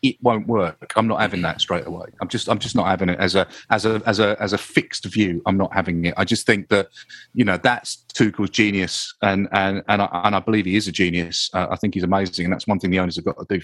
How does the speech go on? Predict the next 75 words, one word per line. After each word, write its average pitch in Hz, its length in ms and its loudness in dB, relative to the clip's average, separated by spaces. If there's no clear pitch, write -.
straight - 320 -2
away 82 160 -6
is 80 100 -12
lock 92 320 -4
him 92 140 -6
in. 90 160 -10
Um, 98 600 0
I 110 120 4
think 98 340 -2
his 101 300 2
genius 95 400 0
will 95 120 2
be 95 280 2
to 92 520 0
make 90 280 0
that 92 300 0
team 95 300 0
work, 104 280 0
every 107 280 2
team 87 260 -2
and 78 100 -2
every 120 160 0
player 85 260 0
in 82 120 -4
that 76 160 -8
team. - 260 -12
You 151 100 4
know, 95 180 0
we 120 100 4
were 127 140 2
wondering, 123 580 0
you 135 180 2
know, 95 140 0
for 92 160 -2
quite 123 280 2
a - 20 -2
long 98 160 -2
time, 104 240 2
what, 117 180 0
what 120 140 2
does - 160 -2
Havertz 117 360 0
do? 87 140 -2
What 120 220 2
does 113 80 -2
he 113 180 -2
do? 104 320 2
You 127 80 4
know, 98 140 2
and 110 100 2
look 127 80 -2
where 120 160 2
he's 117 240 -2
at 107 100 -2
the 95 60 -2
moment. 85 460 -2
You 110 80 0
know, 101 80 2
look 120 200 0
at - 100 0
some 120 180 2
of - 20 2
these 110 140 0
other 107 120 0
players 92 360 0
that 90 80 0
are 95 60 -6
coming 101 300 0
through. 113 220 0
They, 113 140 2
they 135 180 2
will 165 240 0
find 135 480 2
their 117 80 4
role, 123 400 0